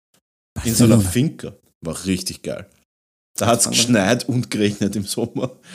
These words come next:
Speaker 2: What?
Speaker 1: Das war völlig geisteskrank. Ich weiß, es ist übrigens gestern
Speaker 2: In,
Speaker 1: gewesen,
Speaker 2: in welchem
Speaker 1: ja.
Speaker 2: Barcelona warst
Speaker 1: Ganz
Speaker 2: du?
Speaker 1: ein komisches
Speaker 2: Oder
Speaker 1: Drachenland,
Speaker 2: Barcelona.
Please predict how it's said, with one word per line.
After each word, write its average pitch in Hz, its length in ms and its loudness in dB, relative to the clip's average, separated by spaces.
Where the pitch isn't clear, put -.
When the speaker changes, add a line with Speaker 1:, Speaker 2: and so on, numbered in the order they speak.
Speaker 2:
What? 110 180 -2
Speaker 1:
Das 214 160 6
war 208 100 6
völlig 190 420 2
geisteskrank. 151 720 -2
Ich 120 140 4
weiß, 147 200 6
es 165 60 2
ist 143 80 2
übrigens 156 280 2
gestern 131 320 6
Speaker 2:
In, 127 60 6
Speaker 1:
gewesen, 110 300 4
Speaker 2:
in 104 60 4
welchem 104 180 6
Speaker 1:
ja. - 40 -6
Speaker 2:
Barcelona 117 640 2
warst 95 140 -4
Speaker 1:
Ganz 139 240 4
Speaker 2:
du? 143 60 6
Speaker 1:
ein 123 60 4
komisches 127 320 4
Speaker 2:
Oder 107 80 -2
Speaker 1:
Drachenland, 104 520 2
Speaker 2:
Barcelona. 92 580 2